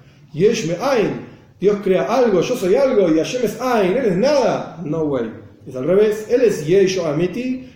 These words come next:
Él es el verdadero ser, nosotros somos nada. Entonces, la explicación por la cual lo llamamos Ain es porque no lo entendemos. Y todo aquello que no entendemos lo llamamos nada. Hay una explicación más profunda, que es porque la energía que se llama Malchus, que ahora no es el momento para toda la explicación,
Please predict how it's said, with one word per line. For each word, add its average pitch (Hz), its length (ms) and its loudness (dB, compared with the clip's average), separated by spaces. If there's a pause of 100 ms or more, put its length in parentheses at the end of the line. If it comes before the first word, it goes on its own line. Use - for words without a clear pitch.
Él 196 100 0
es 202 120 2
el 175 80 0
verdadero 160 500 0
ser, 233 600 0 (220)
nosotros 311 380 -4
somos 226 220 0
nada. 135 580 -2 (420)
Entonces, 123 80 -12
la 123 80 -10
explicación 143 540 -2
por 180 100 0
la 151 60 -2
cual 151 140 -2
lo 143 40 0
llamamos 185 420 -2
Ain 196 680 0 (200)
es 170 120 -6
porque 175 200 -6
no 185 80 -2
lo 185 60 2
entendemos. 160 480 -2 (680)
Y 156 80 -10
todo 202 200 2
aquello 208 280 -2
que 180 60 -2
no 202 80 2
entendemos 254 420 0
lo 214 60 0
llamamos 208 360 -2
nada. 160 680 -2 (560)
Hay 214 80 -4
una 190 80 0
explicación 160 400 -6
más 151 120 -4
profunda, 190 720 -2 (1040)
que 151 120 -2
es 151 80 -4
porque 147 440 -4
la 139 560 -12
energía 165 540 -2
que 160 60 -2
se 131 80 -6
llama 156 140 -2
Malchus, 180 500 -2
que - 80 -6
ahora 147 120 -2
no 147 60 -4
es 135 80 -8
el 135 60 -6
momento 147 280 -4
para 131 160 -4
toda 151 140 -6
la 143 60 -4
explicación, 196 400 -2